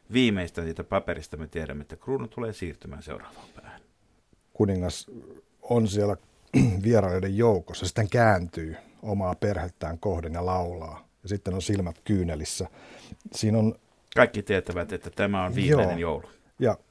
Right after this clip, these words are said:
Speaker 2: tää näyttelijä, mä haluaisin nostaa Jared Harrisin, jota en tiennyt, että hän on Richard Harrisin poika,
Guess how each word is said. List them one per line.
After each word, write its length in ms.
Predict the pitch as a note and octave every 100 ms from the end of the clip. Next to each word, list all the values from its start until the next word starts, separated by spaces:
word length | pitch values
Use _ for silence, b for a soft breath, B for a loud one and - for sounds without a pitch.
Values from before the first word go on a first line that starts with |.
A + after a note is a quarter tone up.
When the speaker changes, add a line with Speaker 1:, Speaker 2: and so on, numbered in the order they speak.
| _ -
Speaker 2:
tää 140 | A#2
näyttelijä, 600 | A2+ C3+ A2+ - F2+ E2+ -
mä 60 | F#2+
haluaisin 280 | F#2+ F#2+
nostaa 320 | G#2 F#2+ - - A#2+
Jared 240 | A2 F#2
Harrisin, 540 | A#2+ A#2 E2+ - D#2 - B B B B B -
jota 240 | D3+ C#3+
en 100 | C#3+
tiennyt, 400 | F3 D#3 G2+ F2
että 180 | F2+ G2
hän 80 | G2+
on 80 | A2
Richard 300 | A2 F#2+ A2
Harrisin 360 | G2 G2 F#2+ -
poika, 420 | G2+ - -